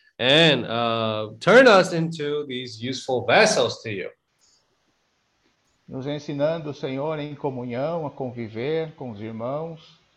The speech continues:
Speaker 2: né, sendo sensíveis na aplicação da palavra, no uso do sal, né, é, cada situação, Senhor Jesus, aprendendo junto com os irmãos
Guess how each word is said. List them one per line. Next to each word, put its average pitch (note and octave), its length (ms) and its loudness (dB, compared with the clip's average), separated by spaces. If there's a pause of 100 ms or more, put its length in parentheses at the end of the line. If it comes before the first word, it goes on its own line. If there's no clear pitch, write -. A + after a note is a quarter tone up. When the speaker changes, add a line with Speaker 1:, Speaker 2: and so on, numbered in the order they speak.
(240)
Speaker 2:
né, C#3 460 -10
sendo C#3 400 -12
sensíveis E3+ 1200 -8 (380)
na B2 140 -6
aplicação B2+ 760 -10
da B2 100 -10
palavra, D3 800 -4
no A#2+ 180 -10
uso D3 360 -10
do A#2+ 180 -16
sal, D#3+ 600 -4
né, D3+ 280 -12 (380)
é, B2 520 -8 (340)
cada C#3 280 -2
situação, D#3 920 -10
Senhor C#3 360 -10
Jesus, C3+ 580 -12
aprendendo C3 680 -10
junto G#3 380 -8
com F3+ 140 -12
os C#3+ 80 -14
irmãos C#3+ 640 -10